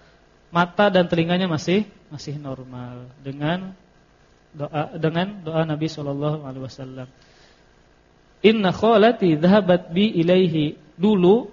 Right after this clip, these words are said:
nah, bibiku pergi bersamaku menghadap Rasul sallallahu alaihi wasallam, maka bibiku mengatakan, "Wahai Rasulullah,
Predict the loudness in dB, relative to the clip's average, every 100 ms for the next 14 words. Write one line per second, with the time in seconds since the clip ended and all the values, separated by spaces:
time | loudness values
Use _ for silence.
0 | -20 -18 -16 -12 -2 0 2 0 0 -4
1 | -4 -10 _ _ _ _ 0 0 0 0
2 | 0 -2 -2 -2 -4 -4 -2 -2 -4 -2
3 | 0 2 0 -2 -10 -8 -4 -4 -4 -4
4 | -6 -4 -4 -4 -6 -10 -10 -10 -8 -4
5 | -4 -4 -2 -2 0 0 -2 0 -2 -2
6 | -6 -4 -2 -2 -2 -2 0 -4 -4 -4
7 | -2 0 0